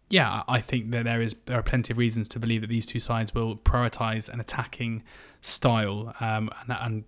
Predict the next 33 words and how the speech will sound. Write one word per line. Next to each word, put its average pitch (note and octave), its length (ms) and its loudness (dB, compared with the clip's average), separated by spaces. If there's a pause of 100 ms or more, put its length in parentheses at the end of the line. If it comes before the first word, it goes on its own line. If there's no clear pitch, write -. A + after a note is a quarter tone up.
(140)
certainly A#2 340 -2
have A2 140 -2
doubts A2 280 -2
over A2+ 100 -6
both A#2 160 0
of - 80 -6
them A#2 100 -2
defensively. A2 640 -6 (400)
Uh, B2+ 160 4
and B2+ 140 4
finally, D3+ 300 12
Wrexham D3 360 4
Swindon B2 640 4
is B2 220 -2 (220)
probably A#2+ 240 2
the, A2 140 2 (200)
the, A2+ 100 -2
the A#2 180 -4
nap A#2 320 4
of A2+ 80 -2
the A2+ 80 -2
B A2+ 140 0
T A#2 140 -6
T B2 140 -2
Ss. G#2+ 400 -4 (120)
Um, A2 460 -2 (180)
I A#2+ 120 -4
pulled A#2+ 260 10
up A2 140 -2
some - 160 0
stats - 560 4 (520)
with, A#2+ 560 6
uh, A#2 560 4